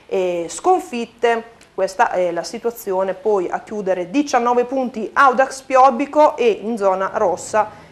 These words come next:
Belvedere a quattordici punti. E allora questo è quello che è successo nel campionato di prima,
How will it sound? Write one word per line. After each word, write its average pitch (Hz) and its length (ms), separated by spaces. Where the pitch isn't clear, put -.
Belvedere 180 760
a 175 280
quattordici 202 880
punti. 214 640
E 180 60
allora 208 640
questo 220 320
è 190 200
quello 233 280
che 196 280
è 196 240
successo 208 760
nel 185 420
campionato 285 560
di 214 120
prima, 240 600